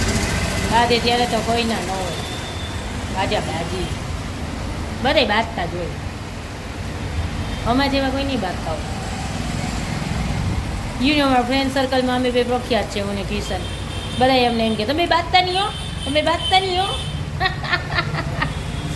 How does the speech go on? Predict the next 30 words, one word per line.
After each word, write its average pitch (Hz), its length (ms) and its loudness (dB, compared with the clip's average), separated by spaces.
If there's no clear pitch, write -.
Actually, 262 400 2
ફ્રેન્ડ્સ, 240 300 2
અમારા 240 200 4
બેન 226 200 2
બાંધવાની 226 340 4
ચાલે 208 320 2
જ 185 40 -2
હોય 175 340 -2
એના. 185 560 -4
તો 240 220 4
એ 262 120 6
મારા 240 260 6
સામે 233 200 2
બાંધે 226 280 2
તો 226 80 2
હું 247 220 4
શું 269 260 -2
કરું? 208 340 2
કંઈ 220 140 2
એને 226 100 4
મૂકી 240 260 2
દઉં? 240 240 4
મેં 226 100 0
તો 233 60 2
કોઈને 240 340 4
ના 233 160 4
મૂકો, 202 320 0
you 208 80 0
know, 214 240 2
ફ્રેન્ડ્સ. 214 440 0